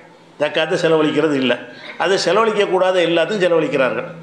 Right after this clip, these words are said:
அதனால வந்து வரிக்கும் ஜக்காத்துக்கும் சம்பந்தம் இல்ல. நீங்க வாழுகிற நாட்டுல ஒரு நிர்பந்தத்துல ப-, ப-, வரியை போடுறான், நீங்க என்ன செய்றீங்க? வரியை கொடுக்குறீங்க. ஜக்காத்துங்கிறது இந்த பணிகளுக்கு உள்ளதுன்னு போது தனியா நீ கொடுத்தானே ஆகணும்.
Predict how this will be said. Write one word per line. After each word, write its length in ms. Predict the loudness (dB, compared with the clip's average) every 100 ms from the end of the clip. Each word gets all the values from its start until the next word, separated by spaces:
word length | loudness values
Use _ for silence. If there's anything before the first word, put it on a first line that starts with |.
| -4
அதனால 420 | 0 0 0 2
வந்து 580 | 0 2 2 0 -2 -10 -2
வரிக்கும் 680 | 0 0 0 -2 -2 -2 0
ஜக்காத்துக்கும் 400 | 0 0 -2 -2
சம்பந்தம் 460 | -2 -2 0 0
இல்ல. 180 | 2 0
நீங்க 260 | 0 0 0
வாழுகிற 340 | 2 2 0 0
நாட்டுல 440 | -2 0 -2 -2 -8 -14 -4
ஒரு 140 | 0
நிர்பந்தத்துல 720 | 2 2 0 0 0 0 0
ப-, 200 | 0 -2 0
ப-, 280 | 0 2
வரியை 260 | 2 2 0
போடுறான், 300 | 2 0 0
நீங்க 240 | 0 0
என்ன 0 |
செய்றீங்க? 500 | 2 2 2 0 0
வரியை 260 | 0 0 0
கொடுக்குறீங்க. 460 | 0 0 -2 -2 -6 -10 -18 -6
ஜக்காத்துங்கிறது 1000 | -4 0 0 0 0 0 0 2 0 0
இந்த 300 | -2 -2 0
பணிகளுக்கு 600 | 0 0 0 0 2 2
உள்ளதுன்னு 300 | 2 2 0
போது 160 | 0 0
தனியா 240 | 0 0
நீ 60 | 0
கொடுத்தானே 460 | 0 0 0 0 0
ஆகணும். 400 | 0 0 -2